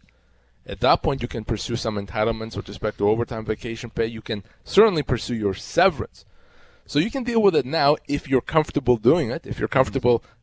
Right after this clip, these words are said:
uh, engaging in the process with the company that you work for. If you're not,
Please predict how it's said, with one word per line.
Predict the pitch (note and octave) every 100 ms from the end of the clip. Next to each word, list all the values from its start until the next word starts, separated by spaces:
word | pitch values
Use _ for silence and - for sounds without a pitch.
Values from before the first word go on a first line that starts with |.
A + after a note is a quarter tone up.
| -
uh, | A2+ A2+
engaging | A#2 A#2+ C3+ C3+ C#3
in | B2+
the |
process | - - B2+ - A#2+ -
with | B2
the | A#2+
company | - B2 B2+ A#2+
that | A2
you | G#2
work | B2 G3
for. | - A2 A#2+ -
If | A2 A#2+
you're | A2
not, | G#2+ C3+ F#3